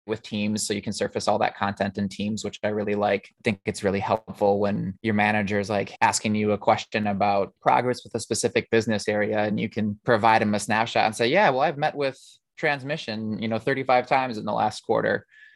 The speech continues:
And these are the folks that I've met with, and this is what we've discussed. It sounds like this is what their goals are." And that's how it ties into, you know, bigger picture strategy that we're trying to do. So.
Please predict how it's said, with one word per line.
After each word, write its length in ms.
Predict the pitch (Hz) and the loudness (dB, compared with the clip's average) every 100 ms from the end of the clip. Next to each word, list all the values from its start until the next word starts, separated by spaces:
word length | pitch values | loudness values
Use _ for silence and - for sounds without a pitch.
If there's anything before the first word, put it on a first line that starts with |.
| _ | _
And 80 | - | -6
these 140 | 113 127 | -4 -2
are 40 | |
the 60 | 113 | 0
folks 220 | 123 120 | 0 0
that 80 | 113 | 2
I've 140 | 107 | 2
met 220 | 107 110 | 2 0
with, 180 | 110 107 | 0 -4
and 100 | 101 | -6
this 140 | 101 98 | -8 -6
is 60 | |
what 120 | 107 | -4
we've 140 | 95 92 | -4 -6
discussed. 460 | 101 - 110 107 | -6 0 0 0
It 80 | 95 | -4
sounds 260 | - 110 107 | 0 0 2
like 120 | 95 | -2
this 160 | 104 - | -2 -6
is 140 | 185 | -6
what 180 | 107 - _ - | -4 -6 _ 0
their 180 | 104 104 | 2 2
goals 300 | 101 101 101 | 2 2 2
are." 140 | 104 | 2
And 100 | 101 | 2
that's 120 | 101 | -4
how 180 | - 104 | 0 0
it 80 | - | 0
ties 280 | 113 104 104 | 0 0 -2
into, 360 | 104 101 98 - _ | -4 -2 -4 -6 _
you 80 | - | -12
know, 200 | 101 101 | -10 -8
bigger 220 | - 107 104 | -2 0 0
picture 300 | 107 - 101 | -4 -6 -8
strategy 420 | - 104 104 98 | -2 0 0 -2
that 100 | 98 | -4
we're 100 | 95 | -4
trying 220 | - 92 | -4 -4
to 80 | 92 | -6
do. 140 | 98 - | -8 -8
So. 280 | - 101 | -10 -8